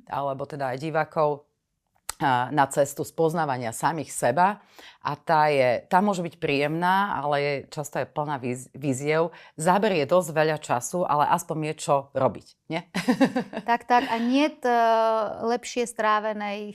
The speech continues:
Speaker 2: chvíle v lepšej spoločnosti ako sám so sebou.
Speaker 1: Áno. Tak ešte raz ti veľmi pekne ďakujem, že v tak plnom programe, ktorý ty máš, si si našla čas a prišla si sa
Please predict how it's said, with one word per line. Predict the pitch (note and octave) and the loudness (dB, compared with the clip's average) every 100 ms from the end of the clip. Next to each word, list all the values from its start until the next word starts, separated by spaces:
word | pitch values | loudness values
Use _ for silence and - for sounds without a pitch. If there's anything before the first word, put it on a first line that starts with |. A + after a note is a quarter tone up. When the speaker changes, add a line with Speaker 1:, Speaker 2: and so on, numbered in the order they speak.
| - | -10
Speaker 2:
chvíle | G#3+ G#3+ G#3+ G#3 G#3 G3+ - - - | -6 -4 -2 -2 -2 -4 -16 -16 -6
v | G3+ | 2
lepšej | A3+ A3+ A#3 G#3+ | 2 2 -4 -6
spoločnosti | - G#3 G3 - G#3 - | -6 -6 -8 -14 -16 -14
ako | F#3 G3+ | -14 -14
sám | - F#3+ | -14 -14
so | F3+ | -14
sebou. | F3+ - F#3 G3+ G3 | -18 -18 -18 -18 -12
Speaker 1:
Áno. | D#3+ D#3+ D#3 _ - - | -12 -10 -14 _ -20 -10
Tak | - E3+ | -4 -2
ešte | F#3 - | -2 0
raz | G3+ G3 | -2 -2
ti | G3 | 0
veľmi | D#3+ D#3 F#3+ | 2 2 2
pekne | F#3 - F#3+ | -6 -6 -2
ďakujem, | C#3+ C3+ D#3 D3+ | -2 -2 -2 -2
že | D3+ | -4
v | C#3+ - | -8 -2
tak | D#3 D3+ - | -2 -2 0
plnom | F3 F#3 | 2 2
programe, | D#3 C#3 C#3 C3 D3+ | 2 2 2 0 -4
ktorý | - C#3+ C#3+ | -6 -8 -6
ty | F3 | -8
máš, | C#3+ A#2 C3+ - | -8 -8 -8 -12
si | C#3 | -14
si | D3 | -8
našla | C#3+ C#3+ - C3 - - - _ | -6 -6 -4 -4 -6 -20 -20 _
čas | - C3+ F3+ G3 - | 2 4 4 -2 -8
a | - D3 C#3+ C#3 | -2 2 2 2
prišla | - D3 - D#3 | 0 -2 -2 -6
si | D#3+ | -6
sa | - C3 | -6 -6